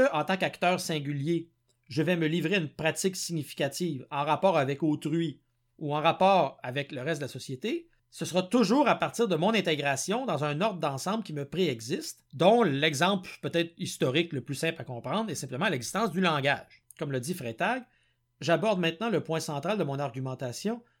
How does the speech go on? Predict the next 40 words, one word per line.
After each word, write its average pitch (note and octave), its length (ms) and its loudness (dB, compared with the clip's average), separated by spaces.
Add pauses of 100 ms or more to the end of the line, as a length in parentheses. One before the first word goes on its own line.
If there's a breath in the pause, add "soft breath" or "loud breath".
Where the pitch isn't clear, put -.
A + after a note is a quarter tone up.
(120)
auquel G3+ 320 0
sont F3+ 220 -2
noués E3 200 2
tous G3 120 -8
les D#3+ 220 0
autres. A#2 300 -12 (100)
C'est - 160 -10
celui C#3+ 280 -4
de E3+ 80 0
l'objectivité D#3 760 -2
transcendantale D3 760 -4
des D#3 80 -4
médiations C#3+ 460 -6
significatives F3+ 800 -8 (340 soft breath)
qui F#3 120 -2
régissent F3 380 2
toute - 200 -6
pratique D3+ 500 -6 (160)
et D3+ 180 -4
interaction E3 500 -4
proprement D#3 440 -6
humaine. A#2 380 -8 (480 soft breath)
Médiation E3+ 640 0
dont A3 120 0
l'unité D#3+ 360 -2
synthétique E3 540 -6
est - 120 -4
au C#3+ 80 -2
fondement G3 480 -4
de F#3+ 80 -4
la C#3 120 -6
constitution F#3 680 -8
également C#3+ 360 -4
synthétique F3+ 540 -6
des C#3+ 80 -6
sujets G3 320 -6
sociaux, D3 480 -10 (440 soft breath)
de D3+ 80 0
la D3+ 100 0
société C#3+ 640 -6